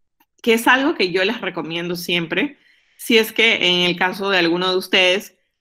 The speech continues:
quiere que la marca vaya dirigida no solo al mercado local, sino también al extranjero. Y es importante también resaltar,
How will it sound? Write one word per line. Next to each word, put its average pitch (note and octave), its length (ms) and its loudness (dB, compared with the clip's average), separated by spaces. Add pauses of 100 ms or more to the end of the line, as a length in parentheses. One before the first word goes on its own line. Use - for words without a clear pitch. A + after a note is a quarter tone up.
(440)
quiere A#3 480 2
que G#3+ 100 -2
la F3+ 140 0
marca F#3+ 420 -2
vaya F#3+ 240 2
dirigida F3 720 -2
no G#3+ 260 -4
solo G#3+ 360 -2
al G3 120 -2
mercado D#3+ 380 -4
local, E3+ 460 -4
sino E3 260 -10
también D#3 480 -6
al D3+ 140 -8
extranjero. - 840 -4 (640)
Y G3+ 320 2
es A3+ 140 0
importante G#3+ 480 0
también F3 520 -2
resaltar, E3+ 760 -2